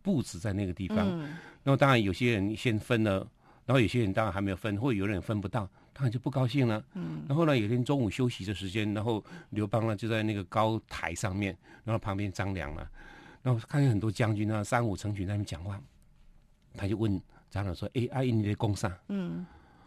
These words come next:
Speaker 1: 他们说：“啊，报告大王，他们在说哈，怎么样推翻哈你的王朝的。”
Speaker 2: 嗯。
Speaker 1: “为什么？我对他不是很好吗？因为你，
Speaker 2: 嗯。
Speaker 1: 你的，你的封赏哈，其实是有问题，
Speaker 2: 嗯。
Speaker 1: 每一个人都，都很，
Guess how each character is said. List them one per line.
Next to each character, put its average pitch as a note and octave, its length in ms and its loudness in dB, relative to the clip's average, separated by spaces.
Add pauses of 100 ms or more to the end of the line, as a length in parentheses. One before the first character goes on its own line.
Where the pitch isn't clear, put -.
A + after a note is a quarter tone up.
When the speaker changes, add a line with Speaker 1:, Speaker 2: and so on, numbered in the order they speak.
(220)
Speaker 1:
他 G2+ 100 -4
们 F2+ 120 0
说 F2 100 0
：“啊， F2+ 240 -2
报 B2+ 100 -4
告 A2+ 80 2
大 G#2 200 0
王， D#2+ 120 -2 (240)
他 A#2+ 140 -2
们 G#2 140 4
在 G2+ 80 0
说 A2 200 0
哈， G2 220 2
怎 F2 140 -2
么 F#2+ 60 0
样 G#2+ 140 2
推 G2+ 200 0
翻 F#2 240 2
哈 F2+ 100 0
你 F2 160 -2
的 F2+ 100 -2
王 E2+ 160 -2
朝 F#2 200 -6
的。” - 120 -12 (120)
Speaker 2:
嗯。 G3+ 560 -4 (640)
Speaker 1:
“为 G3 180 4
什 F#3 100 4
么？ C#3+ 120 10
我 C#3 80 10
对 G#3+ 160 8
他 G3+ 100 12
不 F3 100 6
是 F3 140 8
很 D#3+ 160 10
好 A#2+ 180 2
吗？ A#2 280 2
因 A3+ 120 8
为 E3+ 80 12
你， C3 80 12
Speaker 2:
嗯。 - 100 -2 (520)
Speaker 1:
你 C#3 160 6
的， D#3 160 6 (380)
你 B2 160 6
的 C#3+ 100 6
封 F#3 420 6
赏 G2+ 300 6
哈， A2 220 4
其 A#3+ 100 0
实 D3 120 2
是 F3 100 4
有 E3+ 100 8
问 D#3 160 10
题， A2+ 160 4
Speaker 2:
嗯。 G2+ 40 6
Speaker 1:
每 A2+ 120 6
一 E3+ 40 6
个 E3+ 100 6
人 A2+ 100 4
都， D3+ 240 2 (560)
都 F3 140 6
很， G#2 420 4